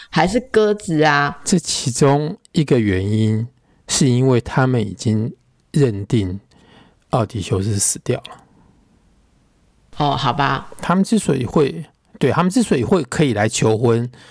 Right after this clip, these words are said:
Speaker 2: 是认定说你已经没有先生了嘛。
Speaker 1: 哦，好，所以也没有人来救潘尼洛佩，
Speaker 2: 嗯。
Speaker 1: 好，或者说潘尼洛佩本来也就是跟这个求婚者
Speaker 2: 而潘尼洛佩一直还强调说她先生还活着。
Speaker 1: 啊，对啊，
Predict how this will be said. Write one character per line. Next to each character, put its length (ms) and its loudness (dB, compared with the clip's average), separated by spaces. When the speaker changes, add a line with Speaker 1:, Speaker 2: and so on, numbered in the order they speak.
Speaker 2:
是 200 2
认 220 2
定 180 0
说 380 0
你 140 4
已 60 2
经 180 -2
没 80 2
有 100 0
先 260 -2
生 240 0
了 120 -8
嘛。 100 -18
Speaker 1:
哦， 140 0
好， 240 0
所 180 2
以 80 4
也 80 2
没 140 -2
有 120 2
人 180 -2
来 160 -2
救 220 2
潘 240 -4
尼 140 -6
洛 180 0
佩， 220 0
Speaker 2:
嗯。 160 -14
Speaker 1:
好， 140 -2
或 140 2
者 140 2
说 140 0
潘 160 0
尼 100 0
洛 140 0
佩 180 0
本 220 -2
来 300 -2
也 160 0
就 220 2
是 440 -2
跟 180 0
这 80 0
个 100 2
求 220 -2
婚 200 0
者 280 0
Speaker 2:
而 200 2
潘 240 0
尼 120 0
洛 160 4
佩 280 0
一 200 2
直 260 -2
还 240 -2
强 360 -2
调 220 0
说 400 -2
她 160 -2
先 220 -2
生 140 -2
还 100 -4
活 280 -4
着。 180 -6
Speaker 1:
啊， 100 4
对 180 2
啊， 100 -2